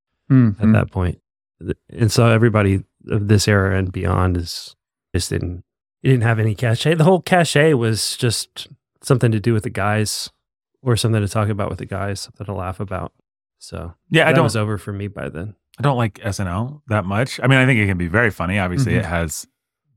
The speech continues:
Speaker 3: extremely talented people, and sometimes they hit one out of the park. But too often, it's catchphrase humor, which I despise. It's
Speaker 1: Mm-hmm.
Speaker 3: here's a line that the audience is familiar with, or a scenario, or a character that the audience is familiar with, and we're gonna repeat it, and then they're gonna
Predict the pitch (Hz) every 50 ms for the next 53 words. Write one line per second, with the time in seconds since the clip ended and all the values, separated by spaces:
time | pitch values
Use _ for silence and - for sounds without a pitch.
0 | _ _ - 107 - - 127 123 107 92 - 104 92 87 82 - 73 - 104 101
1 | 95 - 95 90 95 92 85 - 90 90 90 85 82 - - 80 87 95 - 87
2 | 87 82 80 80 78 80 - - 123 120 113 - - - 95 95 - - - -
3 | 185 139 110 98 - - 101 92 90 - - - 90 82 - - 87 82 85 -
4 | - 85 80 80 80 80 80 - 69 67 73 73 _ _ _ _ _ _ _ -
5 | 92 - - - - - - - 127 127 - - - - - _ - - - _
6 | _ _ _ _ _ - 131 123 117 123 120 104 - _ _ - 117 110 95 92
7 | 101 98 90 _ _ _ _ _ _ _ _ - 131 131 120 107 98 92 95 98
8 | 95 90 85 104 95 92 92 90 - 101 90 - - 113 113 127 120 113 107 107
9 | 101 101 104 107 104 - 101 95 - - 110 104 104 98 98 98 98 92 95 101
10 | 98 98 95 95 - - 101 95 92 - 95 90 85 - - 98 90 90 87 87
11 | 85 - 92 85 - 104 98 95 92 92 90 90 90 87 87 - 90 87 85 85
12 | 82 85 85 - - - - 98 92 98 - _ - 90 92 92 87 90 90 85
13 | 90 87 85 85 82